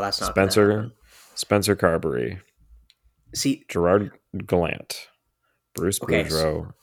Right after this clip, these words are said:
Speaker 2: and Andrew Brunette.
Speaker 1: So those names aren't near as bad as, as the general manager names. Quenneville's not happening. Um, I highly, highly doubt a team like the Leafs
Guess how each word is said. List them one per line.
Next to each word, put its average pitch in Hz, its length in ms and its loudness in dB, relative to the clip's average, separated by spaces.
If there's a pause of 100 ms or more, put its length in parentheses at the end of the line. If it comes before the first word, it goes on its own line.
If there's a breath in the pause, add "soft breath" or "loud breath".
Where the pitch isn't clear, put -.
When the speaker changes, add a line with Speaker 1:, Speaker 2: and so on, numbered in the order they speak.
(280)
Speaker 2:
and 80 200 -8
Andrew - 300 -8
Brunette. 50 320 -10 (760)
Speaker 1:
So - 460 4 (1200)
those 123 380 4
names 127 280 0
aren't 107 220 -4
near 110 420 -2
as 110 140 -4
bad 101 360 -8
as, 95 460 -6
as 98 180 -6
the 101 80 -10
general 98 280 -2
manager 101 320 -4
names. 117 320 -6 (960 soft breath)
Quenneville's 120 420 2
not 98 200 0
happening. 95 420 -8 (1120)
Um, 95 540 -2 (720)
I 104 240 0
highly, 101 640 -2
highly 98 400 -4
doubt 95 580 -4 (580)
a 113 80 -4
team 95 320 -6
like 92 200 -4
the 104 80 -2
Leafs 95 460 -4